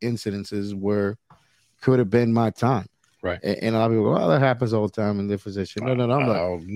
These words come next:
Speaker 1: I've been
Speaker 2: no.
Speaker 1: in, I've been in three
Speaker 2: <laughs>
Speaker 1: incidences where two of those helicopters did not ever go back in service.
Speaker 2: Yeah, right.
Speaker 1: So you wanna call it whatever you wanna call it.
Speaker 2: No.
Speaker 1: <laughs> Yeah,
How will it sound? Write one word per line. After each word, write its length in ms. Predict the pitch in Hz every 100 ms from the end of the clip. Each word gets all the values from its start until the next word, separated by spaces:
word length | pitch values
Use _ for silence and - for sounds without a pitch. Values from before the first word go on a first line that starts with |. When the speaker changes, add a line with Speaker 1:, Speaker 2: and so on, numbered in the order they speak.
| 113
Speaker 1:
I've 120 | 127 165
been 100 | 156
Speaker 2:
no. 60 | 139
Speaker 1:
in, 60 | -
I've 140 | 135 143
been 140 | 156
in 120 | 139
three 560 | 120 143 165 147 120 123 190 -
Speaker 2:
<laughs> 140 | _ - 139
Speaker 1:
incidences 800 | 156 147 147 131 110 113 117 104
where 400 | 113 113 107 101 _ _ _ _ _
two 220 | - 175
of 60 | 156
those 180 | 156 139
helicopters 640 | 156 143 127 113 110 101
did 160 | 113
not 320 | 113 120 127 101 - -
ever 240 | 127 113
go 180 | 101 107
back 260 | 107 101
in 100 | 98 92
service. 240 | 110 98
Speaker 2:
Yeah, 180 | 113 - _ _ -
right. 240 | 110 85
Speaker 1:
So 280 | - 123 113
you 160 | 113 143
wanna 180 | 127
call 220 | 113 127 110
it 40 |
whatever 220 | 113 113 -
you 80 | 107
wanna 180 | 104
call 340 | - 147 151 101
it. 100 | 92
Speaker 2:
No. 140 | 80
Speaker 1:
<laughs> 300 | - 156 117
Yeah, 220 | 208 135